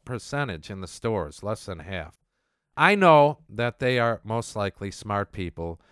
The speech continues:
who knows it's all a scam and won't take the death jabs. And <laughs> I laugh at people and mutter, "Still wearing the mask, huh?" when I walk by them,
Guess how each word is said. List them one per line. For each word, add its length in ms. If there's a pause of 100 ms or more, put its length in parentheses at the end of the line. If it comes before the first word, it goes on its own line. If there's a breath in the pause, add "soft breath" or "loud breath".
(140)
who 200
knows 520
it's 180
all 220
a 20
scam 580 (280 soft breath)
and 260
won't 240
take 240
the 160 (160)
death 320
jabs. 540 (500)
And 440 (140)
<laughs> 180
I 160
laugh 340
at 140
people 300
and 100
mutter, 320 (100)
"Still 420
wearing 360
the 80
mask, 580
huh?" 300
when 180
I 260
walk 320
by 240
them, 340